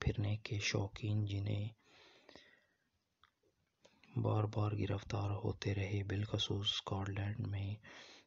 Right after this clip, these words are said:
مگر ارتقائی عمل میں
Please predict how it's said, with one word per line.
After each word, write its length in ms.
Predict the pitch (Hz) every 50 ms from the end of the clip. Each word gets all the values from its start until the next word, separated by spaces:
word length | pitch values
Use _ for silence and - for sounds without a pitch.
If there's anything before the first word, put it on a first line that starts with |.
| _ - -
مگر 260 | 107 98 104 101 101
ارتقائی 840 | 107 135 120 107 101 101 - - - - - 104 101 101 101 107 110 - - _ _ _ _ - _ _ _ _ - 262 - -
عمل 400 | - 104 101 101 104 104 101 110 113 - - _ _ _ -
میں 420 | 123 104 104 104 104 104 104 107